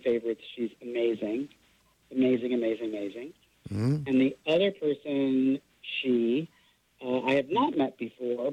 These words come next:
Speaker 1: but she's someone that I admire and who has, um, just done extraordinary things. So for people who are coming, uh, particularly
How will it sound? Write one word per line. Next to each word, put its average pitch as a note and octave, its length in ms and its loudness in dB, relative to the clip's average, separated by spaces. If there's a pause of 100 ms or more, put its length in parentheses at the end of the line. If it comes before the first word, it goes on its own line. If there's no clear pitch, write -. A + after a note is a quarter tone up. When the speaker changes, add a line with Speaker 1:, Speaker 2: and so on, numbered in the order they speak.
Speaker 1:
but B2+ 140 2 (120)
she's C3+ 140 -6 (120)
someone B2+ 360 2
that B2 280 2 (220)
I B2 540 2
admire B2+ 760 2 (580)
and B2 300 -4 (140)
who B2+ 160 2
has, A#2 580 -2 (320)
um, A#2 260 -4 (160)
just - 200 -8
done A#2 120 2
extraordinary A#2 760 -2
things. B2 300 -6 (280)
So B2 200 4 (460)
for D#3 80 -10
people G#3 340 2
who E3+ 180 2
are C#3 60 -2 (160)
coming, E3 600 0 (540)
uh, C3+ 100 -6
particularly D3+ 1200 0